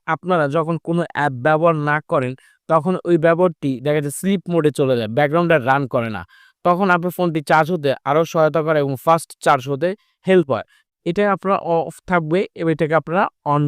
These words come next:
করে দিবেন। অবশ্যই, অবশ্যই এটাকে আপনারা on করে দিবেন। Then ব্যাক চলে আসবেন। আসার পরে এখানে আরও কিছু সেটিংস রয়েছে। এখানে দেখুন উপরে হচ্ছে স্মার্ট চার্জিং, নিচে রয়েছে চার্জ লিমিটেড। তো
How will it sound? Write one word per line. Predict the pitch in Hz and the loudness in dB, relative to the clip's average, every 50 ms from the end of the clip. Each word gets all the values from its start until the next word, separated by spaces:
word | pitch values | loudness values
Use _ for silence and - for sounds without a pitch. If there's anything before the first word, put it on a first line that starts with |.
| 135 - | -2 0
করে | - 143 139 139 135 | 2 2 2 2 0
দিবেন। | 120 117 131 143 123 123 113 104 92 _ _ _ _ _ _ _ _ _ _ _ _ - | -4 -2 -4 -2 -2 -2 -4 -6 -8 _ _ _ _ _ _ _ _ _ _ _ _ -4
অবশ্যই, | 147 151 165 202 202 - - 233 - - - | -2 0 2 0 0 2 2 0 0 2 0
অবশ্যই | 185 175 196 208 - - 233 226 - 165 | -2 0 0 -2 -2 0 -2 -2 -2 -2
এটাকে | 156 165 156 - 160 | -6 -6 -4 -4 -4
আপনারা | 147 151 175 196 220 - _ _ - 160 143 | -4 -2 -2 -4 -4 -4 _ _ -6 -4 -2
on | 143 139 | -2 -2
করে | 127 - 143 143 139 | -2 0 0 2 2
দিবেন। | 120 120 123 113 117 110 98 92 _ - 139 | 2 0 -2 -2 -4 -6 -8 -10 _ -12 -4
Then | 147 190 196 185 | 0 0 0 0
ব্যাক | 143 117 147 165 160 _ _ | 0 0 0 0 -2 _ _
চলে | - 196 165 156 135 | -2 0 2 2 2
আসবেন। | 123 123 110 104 104 107 92 - _ _ - - _ _ - - | 0 0 -4 -6 -8 -10 -10 -12 _ _ -20 -20 _ _ -4 -4
আসার | 170 165 - 220 208 | -2 2 2 0 0
পরে | - 220 202 190 - | 2 0 0 0 2
এখানে | - 190 190 226 220 220 214 - - | 0 0 2 2 0 0 0 -4 0
আরও | - 175 185 196 202 202 180 - - | 2 2 4 4 4 2 2 0 -6
কিছু | 202 185 - 202 | -8 -4 -2 -2
সেটিংস | 175 - 185 160 170 170 156 - | -2 -2 -2 -2 -2 -4 -4 -2
রয়েছে। | 151 143 131 127 - 156 165 190 - _ _ _ _ _ _ - | 0 0 0 0 -2 -4 -6 -6 -6 _ _ _ _ _ _ -2
এখানে | 202 190 214 233 226 214 | 0 2 2 2 2 4
দেখুন | 190 185 151 156 151 180 | 4 2 2 2 0 0
উপরে | 185 170 190 196 196 | 0 2 4 4 2
হচ্ছে | 190 - 202 - - 180 | 2 2 -2 -2 -2 -4
স্মার্ট | 160 - - 190 190 185 160 - | -4 -2 -2 -2 -2 -2 -4 0
চার্জিং, | 208 202 185 180 170 180 208 208 208 | 0 2 2 2 2 0 -2 -2 -2
নিচে | 196 180 170 - 185 175 | -2 -2 0 2 2 2
রয়েছে | 170 165 139 170 151 - - | 2 0 -2 -4 -4 0 2
চার্জ | 165 156 151 147 139 131 | 2 4 2 2 -2 -4
লিমিটেড। | 127 139 143 143 139 135 113 - 110 101 _ - _ _ _ _ _ _ _ | -2 0 0 2 0 -2 -4 -6 -12 -12 _ -18 _ _ _ _ _ _ _
তো | - | -8